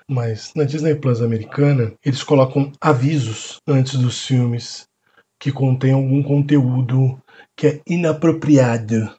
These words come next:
mas inapropriado pra pessoas com déficit mental de hoje em dia. Essas pessoas que são loucas, essa é a palavra, são completamente malucas.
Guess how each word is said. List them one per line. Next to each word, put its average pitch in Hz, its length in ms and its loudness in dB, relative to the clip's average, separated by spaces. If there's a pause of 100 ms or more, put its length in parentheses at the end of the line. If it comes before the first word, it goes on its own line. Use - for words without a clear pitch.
mas 123 160 0
inapropriado 131 720 0
pra 151 140 0
pessoas 147 760 0
com 147 160 -2
déficit 135 760 4 (120)
mental 139 800 4 (100)
de - 140 -4
hoje 131 240 2
em 147 100 2
dia. 107 480 -4
Essas - 220 -4
pessoas 131 560 -2
que 113 480 -4
são 135 360 0
loucas, 131 720 2 (100)
essa 135 240 -6
é - 20 0
a 131 40 -4
palavra, 120 340 -2
são 123 180 -6
completamente 127 640 -2
malucas. 123 680 -4